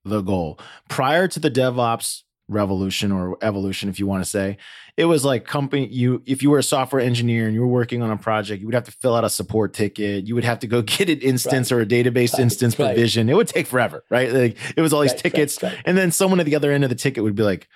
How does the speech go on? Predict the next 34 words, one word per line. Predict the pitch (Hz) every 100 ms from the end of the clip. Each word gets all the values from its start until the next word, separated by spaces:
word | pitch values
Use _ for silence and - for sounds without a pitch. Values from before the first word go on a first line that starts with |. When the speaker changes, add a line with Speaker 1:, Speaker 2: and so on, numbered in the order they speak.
| - -
Speaker 1:
"I |
don't | 120 120
even | 113
know | 110 104
if | 98
I | 101
should | 87 -
provision | 87 98 87
this | 80
for | - 101
you." | 76 - _ - - - _
So | - 160 139
Speaker 2:
Right. | 120 123 - - -
Speaker 1:
there | 151
was, | 156 156
like, | 139 -
the | 131
dream | 110 160 185 180
that | 147 110
you | 147
could | 135
just | 127 -
provision | - 101 120 117 110
everything | 110 107 101
yourself, | 87 - 175 139 113 -
but |
it | 127 101
sounds | - 165 202 214 135
like | 120 104
that's | 143 156 -
not | 160 139
really | 151 151 135
the | 107
case | - 139 -